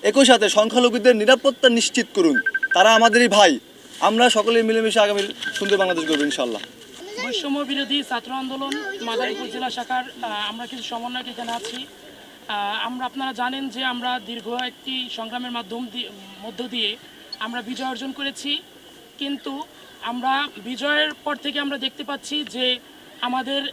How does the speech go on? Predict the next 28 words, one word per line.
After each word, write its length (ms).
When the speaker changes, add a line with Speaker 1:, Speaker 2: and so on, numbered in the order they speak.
Speaker 2:
দেশের 280
মাটিতে 440
আমাদের 380
এই 380
বিজয়কে 640
কলঙ্কিত 480
করার 300
জন্য 460
তৃতীয় 400
পক্ষ, 360
কিছু 260
অসাধু 480
চক্র, 460
তারা 160
মাথা 260
নাড়া 240
দিয়ে 140
উঠেছে। 400
তারা 220
চাচ্ছে 440
আমাদের 440
এই 80
বিজয়টিকে 540
কলঙ্কিত 460
করতে। 420
তারা 220
দেশের 320
মাঝে 360